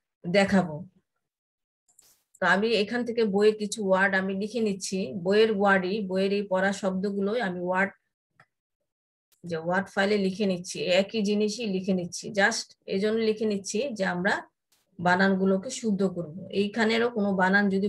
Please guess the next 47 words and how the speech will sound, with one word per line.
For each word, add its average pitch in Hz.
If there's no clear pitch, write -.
ভুল 190
থাকে 202
তো 190
ওকে, 185
আর 180
ভুল 196
না 202
থাকলেও 226
সেটা 196
তোমাকে 196
আরো 185
সংশোধন 208
করে 202
দিবে 214
যে 196
হ্যাঁ, 180
এটা 190
এই 214
বানানই, 208
এটা 185
ঠিক 196
আছে, 175
ওকে, 180
এখানে 208
ভুল 202
হওয়ার 208
কোনো 208
সম্ভাবনা 185
আর 175
নেই। 165
ভুল 214
হইলেও 233
সংশোধন 214
করা 208
যাবে, 226
আর 180
সংশোধন 208
করা 214
থাকলেও 208
সেটা 190
আরেকবার 190
check 277
করা 190
হবে 190
যে 220
আসলে 196
কোনো 202